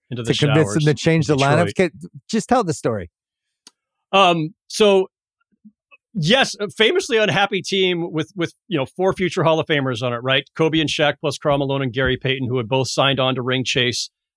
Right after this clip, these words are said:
Speaker 1: uh, in, in the summer of oh three. They do make the finals, right? It's funny that that team gets, I think, unfairly tarred at times. Like, guys, they, they made the finals. I know they got smoked by the Pistons, and it was an incredible, uh, like, like, a-, among the biggest shockers we've had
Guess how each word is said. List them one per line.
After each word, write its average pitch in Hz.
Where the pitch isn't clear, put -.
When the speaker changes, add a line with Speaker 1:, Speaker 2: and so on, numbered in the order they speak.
Speaker 1:
uh, 123
in, 135
in 135
the 131
summer 139
of 131
oh 139
three. 165
They 202
do 320
make 320
the 190
finals, 127
right? 151
It's 143
funny 180
that 151
that 170
team 277
gets, 202
I 165
think, 175
unfairly 156
tarred 151
at 147
times. 123
Like, 135
guys, 175
they, 135
they 151
made 240
the 196
finals. 156
I 123
know 175
they 202
got 185
smoked 175
by 160
the 143
Pistons, 160
and 135
it 139
was 131
an 139
incredible, 151
uh, 131
like, 147
like, 135
a-, 156
among 165
the 160
biggest 151
shockers 147
we've 135
had 135